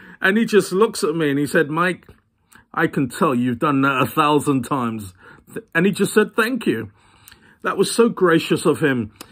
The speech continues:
And the last thing he said to me, "Michael, don't ever forget this.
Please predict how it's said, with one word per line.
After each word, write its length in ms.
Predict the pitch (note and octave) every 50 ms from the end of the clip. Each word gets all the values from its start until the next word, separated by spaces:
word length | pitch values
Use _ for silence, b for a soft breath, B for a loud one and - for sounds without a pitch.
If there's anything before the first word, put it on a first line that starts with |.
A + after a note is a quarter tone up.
| B B B B B B
And 440 | F3 D#3+ D#3 D#3 D#3 D3+ D3+ - - _ -
the 100 | E3 E3
last 440 | E3 E3+ F3+ F#3+ A3 A3 A3 - -
thing 180 | G#3 F#3 F#3
he 120 | E3 G3 F#3
said 340 | - - - F#3+ F3 - -
to 120 | - G#3+
me, 320 | F#3+ - G3+ G#3+ A3+ A3+ - _ _ _ _ _ _ _ - - _
"Michael, 520 | - D3+ E3+ F3+ F3+ - G3+ F#3+ F3+ F3 D#3 -
don't 180 | F#3+ F3 F3
ever 180 | F3+ F3+ G3 F3+
forget 360 | - F#3+ D#3+ C#3+ F3 D3 -
this. 360 | C3+ C#3 B2+ B2+ - - -